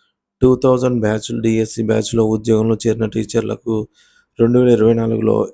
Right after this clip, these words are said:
ట్వంటీ ఫోర్ ఇయర్ స్కేల్ తీసుకునే అవకాశం ఉంది. దీనివల్ల వారికి జీతంలో ఒక ప్రత్యేక ఇంక్రిమెంట్ వస్తుంది. అయితే పదోన్నతి అవకాశాలు ఉన్నవారు దీని గురించి ఆలోచించడం,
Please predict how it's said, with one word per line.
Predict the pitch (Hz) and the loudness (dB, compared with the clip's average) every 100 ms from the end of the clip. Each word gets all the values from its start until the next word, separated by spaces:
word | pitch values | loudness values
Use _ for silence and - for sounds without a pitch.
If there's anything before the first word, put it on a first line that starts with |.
| _ | _
ట్వంటీ | - 120 123 | -6 -4 -2
ఫోర్ | 127 123 | 0 0
ఇయర్ | 113 113 | 0 -2
స్కేల్ | - 117 110 | -2 -4 -4
తీసుకునే | 117 113 - 117 120 | -6 -6 -4 -4 -2
అవకాశం | 117 113 120 117 117 | -4 -4 -4 -4 -4
ఉంది. | 107 107 107 - _ _ _ _ _ _ | -2 -2 -4 -8 _ _ _ _ _ _
దీనివల్ల | 117 127 127 127 127 | 0 2 2 0 0
వారికి | 123 113 107 113 110 117 - _ 117 | 0 0 -2 -2 -2 -4 -10 _ -6
జీతంలో | 113 120 123 120 120 113 117 - _ _ _ _ _ _ _ | -2 -2 0 -2 0 -2 -6 -14 _ _ _ _ _ _ _
ఒక | 113 110 120 110 - - | 2 2 2 0 -4 -4
ప్రత్యేక | 123 117 - 120 123 | -2 -2 -2 -2 0
ఇంక్రిమెంట్ | 113 107 117 113 107 | 0 2 2 2 -2
వస్తుంది. | 107 - 107 104 104 _ _ _ - | -4 -6 -8 -8 -10 _ _ _ -4
అయితే | 117 117 113 113 - _ _ _ | -2 0 -2 -2 -10 _ _ _
పదోన్నతి | 120 120 131 127 120 | -2 2 2 0 -2
అవకాశాలు | 113 107 120 117 113 113 | -2 -2 -4 -6 -2 -2
ఉన్నవారు | 110 110 107 107 | -2 -2 -2 -2
దీని | 110 110 | -2 0
గురించి | 107 110 110 | 0 0 -2
ఆలోచించడం, | 110 107 107 - 113 98 110 110 | -2 0 -2 -4 -6 -6 -4 -4